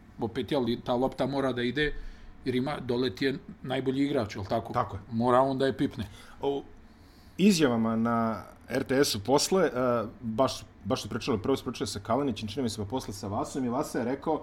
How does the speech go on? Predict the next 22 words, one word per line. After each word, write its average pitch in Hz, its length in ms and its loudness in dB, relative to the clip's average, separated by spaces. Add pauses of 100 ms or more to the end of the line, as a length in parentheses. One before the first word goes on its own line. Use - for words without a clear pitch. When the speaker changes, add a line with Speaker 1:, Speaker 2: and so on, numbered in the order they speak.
(600)
Speaker 2:
m, 120 140 -4
e, - 20 -12 (340)
„Mi 131 160 2
sve 147 180 6
znamo 139 260 4
da 117 80 0
sve 117 180 -2
počinje 113 360 -2
od 90 100 -2
Nikole”, 135 400 0 (140)
to 110 160 0
je 104 80 0
Speaker 1:
Da. 90 80 -6 (240)
Speaker 2:
ovako, 104 440 0 (240)
stvarno 113 300 -2
što 101 140 -10
se 98 140 -10
kaže, 113 420 -4
lepo 107 300 -2
je 98 80 -6
to 110 120 -4
sročio, 107 440 -8